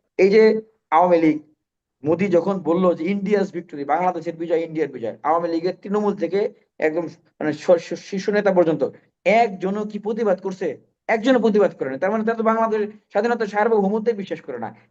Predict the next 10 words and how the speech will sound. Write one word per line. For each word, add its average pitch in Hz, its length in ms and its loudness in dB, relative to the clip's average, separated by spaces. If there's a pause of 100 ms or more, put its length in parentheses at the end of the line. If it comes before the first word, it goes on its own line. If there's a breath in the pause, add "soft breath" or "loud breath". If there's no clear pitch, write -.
তৃতীয় 285 320 6
কারণ, 143 280 2
আওয়ামী 180 240 4
লীগ 180 100 -2
কেন 190 160 -4
ফিরতে 170 220 -8
পারবে 139 180 -2
না? 117 100 -8 (400 soft breath)
আওয়ামী 196 380 6
লীগের 208 320 6